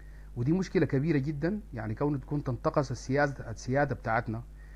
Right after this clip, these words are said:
وكرامة البلد وكرامة مواطنينا بسبب وجودك في الحكم. فأنت جيت بدبابة، ما جيت بانتخابات على أساس إنه نستنى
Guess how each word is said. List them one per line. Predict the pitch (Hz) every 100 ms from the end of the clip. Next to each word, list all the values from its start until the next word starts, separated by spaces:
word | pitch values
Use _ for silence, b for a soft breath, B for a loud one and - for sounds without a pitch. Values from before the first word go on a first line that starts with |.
| B -
وكرامة | 127 147 135 135 131
البلد | 131 123 160 113 - - - -
وكرامة | 110 123 117 113 117
مواطنينا | 120 117 147 151 165 175 b b b b -
بسبب | 131 180 165 139
وجودك | 127 143 131
في | -
الحكم. | 120 104 - - - - b b b b b b -
فأنت | 143 127 120 120 214 220
جيت | 170 185
بدبابة، | 139 120 101 135 139 180 - - - - -
ما | 131
جيت | 139 139
بانتخابات | 120 117 104 104 110 113 135 -
على | - 107
أساس | 107 131 123
إنه | 139 120
نستنى | 110 - 131 131